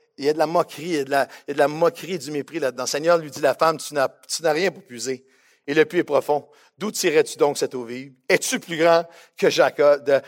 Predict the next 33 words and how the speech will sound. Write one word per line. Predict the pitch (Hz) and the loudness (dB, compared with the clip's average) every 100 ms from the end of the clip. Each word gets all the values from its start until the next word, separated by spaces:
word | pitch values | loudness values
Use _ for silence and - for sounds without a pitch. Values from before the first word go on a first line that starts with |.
| - | -2
que | |
notre | 156 151 135 | 0 0 2
père | 160 151 | 4 4
Jacob, | 131 131 - 139 135 139 _ - - | 2 -2 2 4 2 -4 _ -20 -20
qui | - | -12
nous | 160 | 0
a | 160 | 2
donné | 147 143 | 2 0
ses | - 135 | -2 -4
puits, | - 147 156 | -8 -12 -4
qui | - | 0
en | 139 | 0
a | |
bu | 131 165 | 0 -4
lui-même, | 160 156 156 | -4 0 0
ainsi | 147 - | 0 -6
que | - | -4
ses | 131 | -4
fils | 180 151 | -2 -2
et | |
ses | - 135 | -6 -10
troupeaux ? » | 127 147 143 - _ _ _ _ | -6 -2 -2 -4 _ _ _ _
Jésus | 110 151 139 202 | -10 -8 -6 -6
lui | 165 | -2
répondit, « | 139 165 139 120 - 131 127 _ _ | -2 -2 -4 -6 -8 -12 -14 _ _
Quiconque | - 196 208 202 190 | -18 -2 2 2 0
boit | 135 143 | 0 0
de | 135 | 0
cette | - 127 - | -4 -6 -4
eau | 156 | -6
aura | 127 131 | -4 -6
encore | - 123 | -6 -8
soif. | - 131 107 104 - _ | -8 -12 -12 -14 -20 _